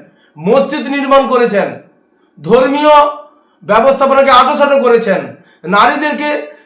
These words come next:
স্বাধীনতা থেকে বঞ্চিত করেছেন। আজকের সেই হতাশা,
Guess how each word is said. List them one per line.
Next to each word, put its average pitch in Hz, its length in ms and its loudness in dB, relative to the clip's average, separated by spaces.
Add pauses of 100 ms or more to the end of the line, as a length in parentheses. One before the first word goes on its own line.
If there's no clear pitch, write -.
স্বাধীনতা 285 500 -2
থেকে 285 160 -6
বঞ্চিত 302 380 -2
করেছেন। 202 600 -4 (500)
আজকের 240 440 -4
সেই 233 560 -4 (260)
হতাশা, 214 680 0